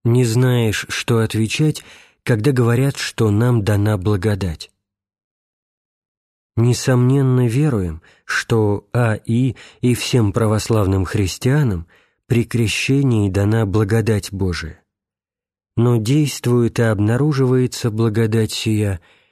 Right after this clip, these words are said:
по мере исполнения заповедей Божиих, из коих главное — смирение. Сказано: "От плод их познаете их". Евангелие от Матфея,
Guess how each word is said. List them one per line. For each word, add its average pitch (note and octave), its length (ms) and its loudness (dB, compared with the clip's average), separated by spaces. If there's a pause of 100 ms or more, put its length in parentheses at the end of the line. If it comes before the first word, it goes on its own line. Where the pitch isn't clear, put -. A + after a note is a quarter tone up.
(240)
по A#2+ 140 2
мере C#3+ 340 2
исполнения C3 800 0
заповедей G#2+ 680 0
Божиих, E2+ 680 -6 (600)
из A2 200 -2
коих G#2+ 400 0
главное — A2+ 640 0 (280)
смирение. G2 840 -2 (1080)
Сказано: G#2 640 -2 (480)
"От A#2+ 240 -2
плод B2 500 0
их G#2+ 240 -2 (180)
познаете G2+ 800 0
их". - 300 -12 (400)
Евангелие G2+ 640 0
от F#2+ 120 -8
Матфея, G2+ 580 -4